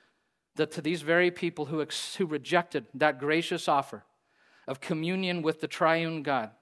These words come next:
fellowship with that divine community,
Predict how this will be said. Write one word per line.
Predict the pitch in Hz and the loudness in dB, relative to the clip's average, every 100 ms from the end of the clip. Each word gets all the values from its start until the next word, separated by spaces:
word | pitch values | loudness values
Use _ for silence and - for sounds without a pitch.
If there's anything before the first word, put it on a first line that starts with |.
| _ _ _ _ _ _ _ _ _ _ _ | _ _ _ _ _ _ _ _ _ _ _
fellowship | - 170 165 - 156 - | 0 2 2 -2 -4 -4
with | 139 | 0
that | 151 135 | 2 2
divine | 139 143 151 151 | -2 0 0 0
community, | - 143 139 131 107 95 | -6 -6 -4 -6 -8 -14